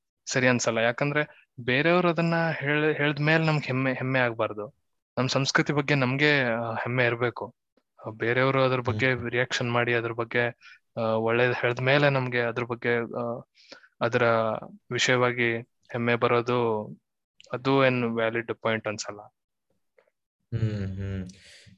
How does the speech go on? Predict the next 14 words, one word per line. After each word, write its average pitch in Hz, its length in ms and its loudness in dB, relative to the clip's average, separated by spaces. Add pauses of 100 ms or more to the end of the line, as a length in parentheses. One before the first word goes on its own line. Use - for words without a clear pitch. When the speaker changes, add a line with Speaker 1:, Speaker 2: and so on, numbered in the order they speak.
(600)
Speaker 2:
ಇನ್ನೊಂದೇನಂದ್ರೆ 196 840 8
ಫಾರಿನ್ 156 520 2
ಮೀಡಿಯಾ, 139 360 4 (300)
ಆ, 123 500 -4
ಈಗ 107 380 -4
especially, 117 560 2
ಆ, 110 100 -4 (420)
ಅಮೆರಿಕನ್ 113 440 4
ಮೀಡಿಯಾ 110 420 4 (300)
ಮತ್ತೆ, 98 560 -4 (100)
ಆ, 98 140 -10
ಯುರೋಪಿಯನ್ 107 520 -2
ಮೀಡಿಯಾ 101 280 -2
ಏನಿದೆ, 92 280 -6